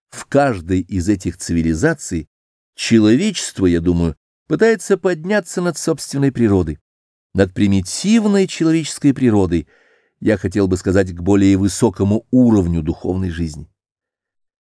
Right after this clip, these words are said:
Эту цель описать невозможно, ибо никому еще не удалось ее достичь. Или,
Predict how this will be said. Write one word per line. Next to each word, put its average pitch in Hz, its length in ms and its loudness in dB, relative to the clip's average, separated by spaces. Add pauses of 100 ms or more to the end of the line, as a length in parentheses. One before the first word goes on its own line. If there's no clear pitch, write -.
(600)
Эту 196 420 2
цель 147 460 0
описать 98 600 -2
невозможно, 110 960 0 (520)
ибо 98 200 4
никому 160 380 2
еще 196 260 0
не 180 140 2
удалось 151 480 0
ее 123 160 0
достичь. 104 640 -6 (800)
Или, 131 600 4